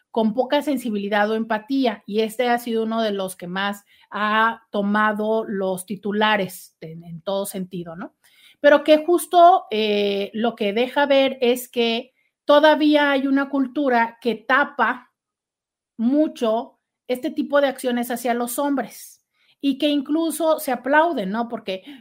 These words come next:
"Guau, traías una morrita, güey, o sea, qué chido", ¿no?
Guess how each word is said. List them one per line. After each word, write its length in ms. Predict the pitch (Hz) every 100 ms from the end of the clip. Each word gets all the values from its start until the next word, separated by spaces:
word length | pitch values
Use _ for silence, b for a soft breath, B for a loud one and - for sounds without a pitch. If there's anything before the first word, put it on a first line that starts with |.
| B -
"Guau, 600 | 190 185 208 214 240 -
traías 340 | 214 208 220
una 180 | 294 339
morrita, 1080 | 311 233 190 185 180 196 254 285 _ 196 185
güey, 140 | 180 175
o 40 |
sea, 180 | - - -
qué 220 | - 202 _ _
chido", 840 | - - - 233 254 294 311 220
¿no? 420 | 180 165 254 466